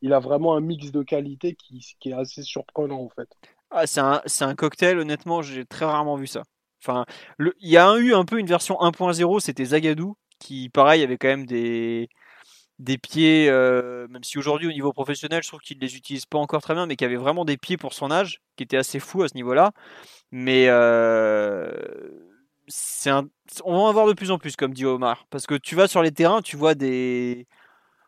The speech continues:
Speaker 2: bah, tu vois des grandes tiges, mais qui, qui savent jouer au foot, quoi. C'est fini l'époque où les mecs, ils formaient des,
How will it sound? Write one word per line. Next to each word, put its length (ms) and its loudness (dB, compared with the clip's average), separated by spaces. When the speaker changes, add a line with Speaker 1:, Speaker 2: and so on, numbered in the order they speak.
Speaker 2:
bah, 80 -2
tu 120 -6
vois 100 4
des 100 2
grandes 240 2
tiges, 300 -4
mais 160 0
qui, 320 -16
qui 120 -16
savent 200 2
jouer 120 -2
au 40 -4
foot, 220 -2
quoi. 280 -6
C'est 180 -8
fini 280 -4
l'époque 340 -2
où 400 -6
les 80 0
mecs, 200 -4
ils 60 -14
formaient 280 -2
des, 720 -2